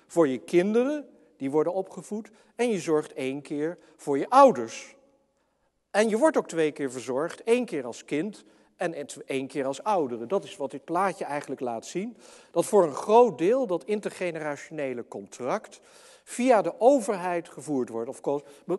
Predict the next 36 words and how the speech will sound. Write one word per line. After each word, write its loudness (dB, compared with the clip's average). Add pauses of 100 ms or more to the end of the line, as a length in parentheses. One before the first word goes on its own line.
(120)
je -8
ziet -8
dat -10
natuurlijk -8
ook -2
in -6
families. -6
In -8
ontwikkelingslanden -4 (300)
is -6
het -14
vooral -2
via -6
families -6
dat -8
je -10
dit -8
ziet. -10 (260)
In -4
de -2
ontwikkelde 0
landen -2
zie -8
je -4 (220)
dat -2
de -8
overheid 8
een -10
belangrijke -2
taak -4 (340)
in -10
die -10
zin -4
heeft -10
overgenomen. 2 (500)
Nou, -14